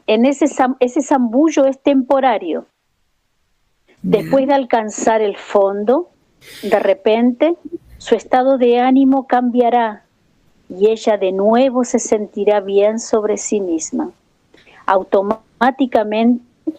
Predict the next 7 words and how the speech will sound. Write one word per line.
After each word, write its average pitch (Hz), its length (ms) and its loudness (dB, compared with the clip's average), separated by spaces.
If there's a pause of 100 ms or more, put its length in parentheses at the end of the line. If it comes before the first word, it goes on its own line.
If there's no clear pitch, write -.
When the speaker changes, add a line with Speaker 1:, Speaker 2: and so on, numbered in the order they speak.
(120)
Speaker 1:
su - 320 0
onda 226 500 0 (180)
comienza 208 560 -2
a 196 40 0
subir 185 460 0
de 185 100 4
nuevo. 165 420 -4